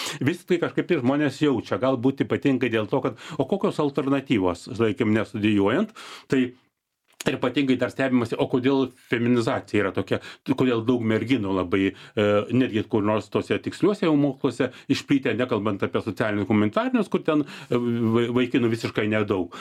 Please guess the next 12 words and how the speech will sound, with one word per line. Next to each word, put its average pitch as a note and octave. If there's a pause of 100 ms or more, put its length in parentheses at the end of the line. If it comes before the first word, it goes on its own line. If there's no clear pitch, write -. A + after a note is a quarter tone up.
(200)
Tai D3
vėl, G#2+
o, C3
o B2
ką F#3+
daryti D#3+
merginai, C3
jeigu A#2
nebaigusi A2
į G#2+
universiteto? G#2
Ko-, -